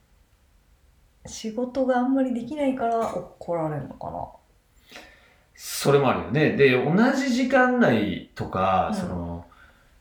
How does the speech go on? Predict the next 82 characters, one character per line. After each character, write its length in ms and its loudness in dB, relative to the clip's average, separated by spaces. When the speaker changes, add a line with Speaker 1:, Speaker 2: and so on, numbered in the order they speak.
Speaker 2:
な 180 -6
ん 80 -6
て 120 -8
い 40 -4
う 60 -6
の 60 -10
か 80 -12
ね、 420 -12
普 140 -12
通 400 -2
に 100 2
時 240 2
を 60 8
過 140 2
ご 120 2
し 80 -2
て 140 0
て 40 -6
も 60 -10
仕 160 -6
事 220 -2
っ 20 -6
て 60 -6
覚 220 -6
え 20 -4
ら 120 -2
ん 60 2
な 100 -4
い 40 -12
か 240 -20
ら 60 -16
ね、 60 -12
や 40 -12
っ 20 -14
ぱ 120 -20
り。 500 -14
Speaker 1:
う 40 -4
ん。 60 -4
Speaker 2:
ガ 0 -
ッ 280 -6
と 120 -10
詰 220 -4
め 80 -8
て、 300 -10
バ 220 -2
ッ 60 -10
と 100 -2
覚 180 -2
え 40 -2
て。 380 -14
Speaker 1:
う 40 -8
ん。 280 -10
Speaker 2:
う 40 -8
ん。 440 -6
な 120 0
ん 40 2
な 100 2
ら 80 -2
そ 100 -4
の 60 -6
先 200 0
輩 160 0
が 60 -2
怒 160 -2
っ 80 -2
て 100 -4
る 80 -6
時 220 -10
も、 160 -12
だ 80 0
っ 40 0
て 120 -4
自 140 2
分 180 6
で 240 6
な 120 2
ん 40 2
だ 60 2
っ 40 0
け、 80 -6
仕 140 -4
事 560 0